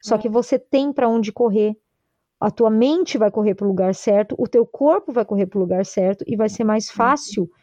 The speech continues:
Speaker 1: de você tentar resistir àquela tentação, porque você tem onde encontrar força.
Speaker 2: Sim, exatamente.
Speaker 1: E o mito sete, que era o último, "Não há ninguém que realmente entenda a minha luta." Se você
Speaker 2: Hum.
Speaker 1: acha que ninguém realmente entenda a sua luta, aqui está duas pessoas, Kate e Ellen, nós entendemos.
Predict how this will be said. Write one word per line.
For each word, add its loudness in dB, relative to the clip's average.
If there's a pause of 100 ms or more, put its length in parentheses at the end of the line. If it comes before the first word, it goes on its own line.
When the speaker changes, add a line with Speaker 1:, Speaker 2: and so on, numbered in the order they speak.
(180)
Speaker 1:
de 0
você -2
tentar 0
resistir -2
àquela -2
tentação, -2
porque -6
você -4
tem -2
onde 0
encontrar -2
força. -4 (320)
Speaker 2:
Sim, -12 (260)
exatamente. -16 (260)
Speaker 1:
E 2
o 2
mito 0
sete, 0
que -2
era 2
o 0
último, -2 (240)
"Não 0
há 2
ninguém 0
que 0
realmente 0
entenda 0
a 2
minha 2
luta." -2 (1000)
Se -8
você 0
Speaker 2:
Hum. 0
Speaker 1:
acha 0
que -6
ninguém 0
realmente 0
entenda 0
a 0
sua 0
luta, 2
aqui -4
está -2
duas 0
pessoas, -2
Kate 0
e 4
Ellen, 2
nós 0
entendemos. -4